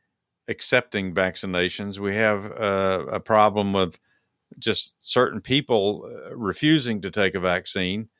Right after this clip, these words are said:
Uh, many of them saying they don't trust the government. They don't trust the vaccine. It's too early. The F D A rushed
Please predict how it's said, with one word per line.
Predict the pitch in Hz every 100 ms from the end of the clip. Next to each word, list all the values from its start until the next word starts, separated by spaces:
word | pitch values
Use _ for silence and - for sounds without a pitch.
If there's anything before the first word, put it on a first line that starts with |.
| _ _ _ -
Uh, | 101 95 95 90 92 87 -
many | 113 127 120
of | 98
them |
saying | 92 104 98 98
they | 104 95
don't | 85 110 -
trust | - 101 90 -
the |
government. | 90 90 82 104 -
They | 98
don't | 85 113 -
trust | - 95 -
the | 98
vaccine. | 90 87 - - 87 98 107 - - -
It's | 104 -
too | - 147
early. | 123 95 87 90 117 - _ _ _ _ _ _ -
The | 107
F | 110 -
D | 113
A | 101 107 117
rushed | - 107 98 98 - -